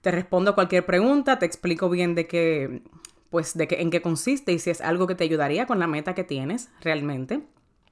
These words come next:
Y ya, ahí puedes estar segura y empezar de una vez. Entonces, algo que escucho de mis clientas de coaching es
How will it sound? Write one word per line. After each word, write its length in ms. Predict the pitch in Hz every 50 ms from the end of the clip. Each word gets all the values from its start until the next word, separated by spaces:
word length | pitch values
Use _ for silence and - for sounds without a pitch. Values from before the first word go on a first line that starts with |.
| _ _ _ -
Y 120 | 156 156
ya, 280 | - - 302 294 - - _ _ - - - - - _
ahí 140 | - 170 160
puedes 340 | 156 - 175 170 175 170 180
estar 200 | 175 - 165 165
segura 520 | - - 165 165 220 285 320 330 339 330 - - - - - -
y 100 | 185 180
empezar 440 | 175 170 - 165 160 - 165 160 160
de 80 | 160
una 240 | 160 156 156 156 139
vez. 360 | 113 104 92 - - - - - - - - - - - - - -
Entonces, 580 | - 214 208 208 254 254 247 214 - 185 180 - -
algo 240 | 208 208 254 277 277
que 80 | 311 302
escucho 460 | 285 - 262 247 233 - - 214 202
de 100 | 202 190
mis 420 | 190 190 185 180 175 165 160 -
clientas 680 | - - 202 190 180 185 185 185 185 - 214 220 185
de 120 | 190 220 185
coaching 480 | - 185 165 160 - - 185 175 175
es 340 | 151 127 123 - - - -